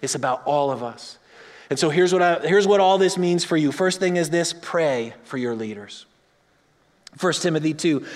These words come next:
"I urge then, first of all, that requests, prayers, intercession, and thanksgiving be made for everyone, for kings and all those in authority, that we may live peaceful and quiet lives in all godliness and holiness. This is good and pleases God our Savior, who wants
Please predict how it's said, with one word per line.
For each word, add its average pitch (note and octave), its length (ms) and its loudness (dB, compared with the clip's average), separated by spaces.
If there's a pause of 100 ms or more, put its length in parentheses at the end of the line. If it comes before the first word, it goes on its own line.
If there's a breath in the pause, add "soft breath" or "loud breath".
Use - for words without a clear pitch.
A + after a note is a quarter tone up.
(180 loud breath)
"I F3+ 160 2
urge F3+ 300 2
then, E3 160 0
first F#3 320 0
of E3 80 0
all, D3+ 140 2
that D3+ 120 -2
requests, D#3+ 480 0
prayers, E3 460 0
intercession, F3+ 600 0
and D#3 140 -2
thanksgiving F3 560 -2
be D#3 140 -2
made D#3+ 260 0
for D#3+ 140 -6
everyone, D3+ 500 -4 (500 loud breath)
for F#3+ 160 0
kings F3+ 460 0
and D#3+ 80 0
all F3 200 4
those F#3 220 2
in F3+ 120 0
authority, D#3 460 2
that D#3 180 -2
we E3 120 0
may E3 200 2
live D#3 400 0
peaceful F#3+ 840 -2
and D3+ 180 -6
quiet F3+ 480 0
lives D#3+ 420 0
in D#3 60 -2
all C#3+ 120 0
godliness E3 640 -2
and D#3+ 100 -4
holiness. B2+ 600 -4 (380 loud breath)
This F3+ 200 2
is D#3+ 140 0
good G3+ 240 4
and E3+ 140 -2
pleases E3 340 0
God E3+ 260 0
our F3 120 2
Savior, D#3 440 0
who D3+ 120 0
wants D3 260 -2